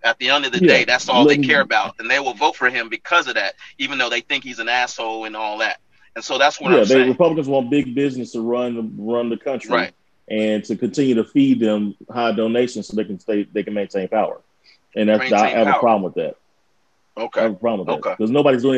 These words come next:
Speaker 2: anything
Speaker 1: Yeah,
Speaker 2: for the
Speaker 1: and,
Speaker 2: common
Speaker 1: and,
Speaker 2: good.
Speaker 1: and I, and I, and I do too. I think, I think that, uh, I think about people. I think the difference between, not necessarily the parties, but I think the difference between a lot of conservatives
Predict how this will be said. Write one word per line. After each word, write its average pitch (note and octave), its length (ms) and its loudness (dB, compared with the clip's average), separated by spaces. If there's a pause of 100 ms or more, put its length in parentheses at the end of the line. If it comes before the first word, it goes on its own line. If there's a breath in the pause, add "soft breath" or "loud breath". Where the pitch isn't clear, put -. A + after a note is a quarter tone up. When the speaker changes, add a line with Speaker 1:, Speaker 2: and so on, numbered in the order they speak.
Speaker 2:
anything - 80 8
Speaker 1:
Yeah, - 60 10
Speaker 2:
for E3+ 80 4
the F#3+ 60 8
Speaker 1:
and, G#3 80 6
Speaker 2:
common G#3+ 160 4
Speaker 1:
and, G#3 160 4
Speaker 2:
good. G#3 140 2
Speaker 1:
and G#3 80 6
I, A#3 140 8 (160)
and G3 160 6
I, A3+ 140 8 (140)
and F3+ 140 6
I A3+ 200 8
do F#3 260 -6
too. A3+ 420 -4 (140)
I D3+ 140 8
think, F3+ 300 -6 (120)
I C#3+ 120 2
think E3+ 340 -10
that, C3+ 320 -2
uh, A#2 380 -2 (460)
I C#3 100 6
think E3+ 240 -2
about C3+ 360 -2
people. F3+ 380 -8
I B2+ 80 2
think D#3 220 -12
the B2+ 100 -10
difference C#3 480 -10
between, - 580 -12 (260 soft breath)
not A#3+ 120 0
necessarily F3 440 -2
the A2 80 -8
parties, C#3 500 2
but A#2 160 -4
I A2 60 0
think C#3 200 -10
the A2+ 80 -8
difference C3+ 440 -10
between A#2+ 560 -14 (360 loud breath)
a A2+ 60 -2
lot C#3+ 300 4
of C3+ 120 -2 (160)
conservatives B2+ 840 -2